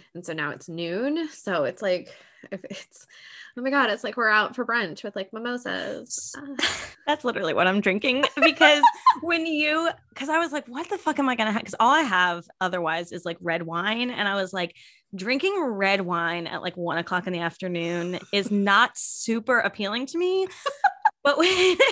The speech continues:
Speaker 2: <laughs> when you, uh, mentioned that it would be, like, brunch, I was like, "Oh my God, I have to get, like, some champagne and orange juice." 'Cause, like,
Speaker 1: Yeah.
Speaker 2: that, that's my favorite anyway. So yes, that's why I'm half a bottle of champagne and I am drinking mimosas.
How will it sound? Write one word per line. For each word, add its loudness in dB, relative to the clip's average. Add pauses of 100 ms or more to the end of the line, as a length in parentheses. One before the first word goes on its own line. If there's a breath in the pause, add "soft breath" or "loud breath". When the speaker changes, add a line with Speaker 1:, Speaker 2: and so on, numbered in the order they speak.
(360)
Speaker 2:
<laughs> -2
when -2
you, 0 (580 loud breath)
uh, 4
mentioned -4
that -6
it -6
would -8
be, -6
like, -8
brunch, -4
I -2
was -4
like, -8
"Oh -4
my -4
God, -4
I -6
have -10
to -14
get, -8 (200)
like, -10
some -12
champagne -12
and -12
orange -12
juice." -14
'Cause, -10
like, -6
Speaker 1:
Yeah. -14
Speaker 2:
that, 0
that's -2
my -4
favorite -8
anyway. -10
So -10
yes, -6 (100)
that's -2
why 2
I'm 0
half -6
a -12
bottle 0
of -12
champagne -8
and -2
I 0
am -2
drinking -12
mimosas. 0